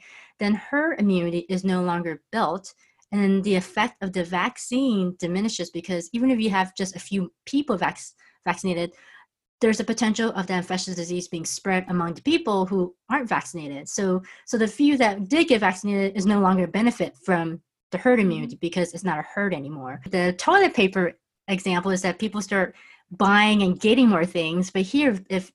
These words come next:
Speaker 1: in the tragedy of the common, which is the opposite effect, when people stop doing things and there's a ripple
Speaker 2: Mm-hmm.
Speaker 1: effect of stop doing,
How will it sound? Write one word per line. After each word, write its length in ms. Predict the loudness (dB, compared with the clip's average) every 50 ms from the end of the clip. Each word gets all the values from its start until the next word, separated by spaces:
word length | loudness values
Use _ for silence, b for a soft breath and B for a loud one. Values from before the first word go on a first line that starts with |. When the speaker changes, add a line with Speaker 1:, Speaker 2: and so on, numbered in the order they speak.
| -6
Speaker 1:
in 160 | -4 -2 -2 -2
the 60 | -2
tragedy 340 | -4 -2 -2 -2 0 0 -2
of 60 | -2 -4
the 40 |
common, 320 | -6 -4 0 0 2 2 2
which 140 | 0 -2 -6
is 120 | -10 -8
the 140 | -8 -6 -4 -2
opposite 360 | -2 0 0 -2 -2 -2 -2
effect, 280 | -2 -2 -4 -4 -2
when 160 | 0 -2 -2 -2
people 240 | -6 -8 -6 -6
stop 420 | -8 -6 -4 0 2 2 2 2 0
doing 300 | -2 -2 -2 -2 -6 -10
things 480 | -10 -8 -8 -8 -6 -4 -6 -6 -6 -10 B B B B B B
and 120 | 2 2
there's 120 | 2 2 2
a 80 | 0
ripple 260 | -2 -2 -2 0 2
Speaker 2:
Mm-hmm. 100 | 2 2
Speaker 1:
effect 240 | 0 0 -4 -4 -4
of 60 | -10 -12
stop 380 | -10 -6 -2 0 0 0 0
doing, 400 | 0 0 0 0 -2 -4 -6 -6